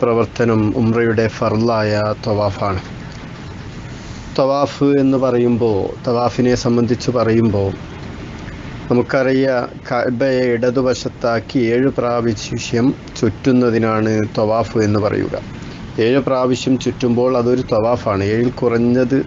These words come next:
ത്വവാഫായി പരിഗണിക്കപ്പെടുകയില്ല. മക്കയിൽ വെച്ച് നാം നിർവഹിക്കപ്പെടുന്ന പ്രവർത്തനങ്ങളിൽ വെച്ച് ഏറ്റവും ശ്രേഷ്ഠമുള്ള, ഏറ്റവും പ്രധാനപ്പെട്ട ഒരു ഇബാദത്താണ് ത്വവാഫ് എന്നുള്ളത്. അത്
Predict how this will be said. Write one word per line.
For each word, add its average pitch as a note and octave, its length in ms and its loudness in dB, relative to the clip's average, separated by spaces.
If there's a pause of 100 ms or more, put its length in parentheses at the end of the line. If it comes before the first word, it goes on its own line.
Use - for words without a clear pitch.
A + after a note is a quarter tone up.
ത്വവാഫായി A#2+ 640 0 (120)
പരിഗണിക്കപ്പെടുകയില്ല. A2 1000 0 (1600)
മക്കയിൽ C3 460 2
വെച്ച് C3 320 0
നാം C3+ 220 2
നിർവഹിക്കപ്പെടുന്ന B2 1080 0
പ്രവർത്തനങ്ങളിൽ B2 880 2 (100)
വെച്ച് B2 300 0 (100)
ഏറ്റവും B2+ 640 0 (160)
ശ്രേഷ്ഠമുള്ള, B2 680 0 (200)
ഏറ്റവും B2+ 460 0
പ്രധാനപ്പെട്ട C3 840 0 (580)
ഒരു A#2+ 160 0 (160)
ഇബാദത്താണ് A2+ 800 0 (240)
ത്വവാഫ് A2+ 520 0 (200)
എന്നുള്ളത്. A2 420 -2 (1800)
അത് A2+ 160 2